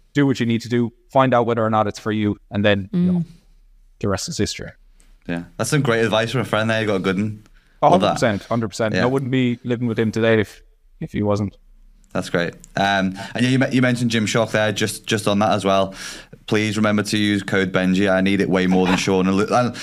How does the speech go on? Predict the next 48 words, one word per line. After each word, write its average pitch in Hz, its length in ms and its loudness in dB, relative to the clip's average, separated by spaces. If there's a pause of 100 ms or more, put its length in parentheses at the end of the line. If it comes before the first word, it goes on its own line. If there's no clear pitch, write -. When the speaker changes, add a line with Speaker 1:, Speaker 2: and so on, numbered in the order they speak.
Speaker 2:
Or - 80 2
Speaker 3:
and 262 120 0
Speaker 2:
code - 180 2
Speaker 3:
Lu-, 269 40 4
Speaker 2:
Lucy. 269 300 0
Speaker 3:
I 147 100 2
need 147 120 2
it 147 60 2
way 139 140 2
more 131 160 4
than 131 100 2
Sean 127 240 2
and 120 40 2
Speaker 2:
Or 117 80 2
Speaker 3:
Lucy 123 140 2
Speaker 2:
code 123 80 2
Lu-, 120 80 4
Speaker 3:
does. 120 140 2
Speaker 2:
code 185 300 2
Speaker 3:
So, 190 80 -4
Speaker 2:
Lucy, - 100 -2
yeah. 170 140 -2 (160)
Speaker 3:
yeah, 110 160 0
forget 107 220 -2
about 104 140 2
those 101 200 0
two 98 80 -2
codes. 101 220 0
But 123 100 2
thank 139 220 0
you 139 80 0
for 135 60 2
jumping 131 280 0
on, 117 80 2
Sean. 131 180 0
Appreciate 117 340 0
your 101 80 0
time, 107 260 0
mate. 120 180 0 (300)
Uh, 110 240 0
where 135 260 2
can 143 220 0
people 131 560 2 (320)
find 113 480 2
more 110 180 4
of 104 80 0
you, 107 160 2
dude? 104 260 0